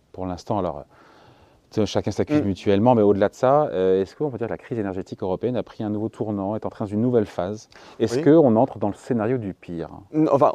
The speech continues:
Speaker 2: de toute façon, cette crise, elle était, euh, parfaitement prévisible. C'est-à-dire qu'à partir du moment où, d'une part, euh, la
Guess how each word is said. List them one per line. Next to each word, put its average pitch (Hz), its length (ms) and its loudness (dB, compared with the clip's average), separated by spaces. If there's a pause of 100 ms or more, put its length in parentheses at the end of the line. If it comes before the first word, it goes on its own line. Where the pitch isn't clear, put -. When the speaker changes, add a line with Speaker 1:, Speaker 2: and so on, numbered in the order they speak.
(120)
Speaker 2:
de 139 220 0
toute 160 180 0
façon, 175 240 2
cette 113 180 0
crise, 135 220 0
elle 101 140 4
était, 104 360 2
euh, 92 200 4
parfaitement - 480 -4
prévisible. 151 360 2
C'est-à-dire 110 300 0
qu'à 127 140 2
partir 127 320 -2
du 123 80 -2
moment 123 480 0
où, 107 240 -2
d'une 117 200 -2
part, 120 300 4
euh, 95 320 0
la 87 440 0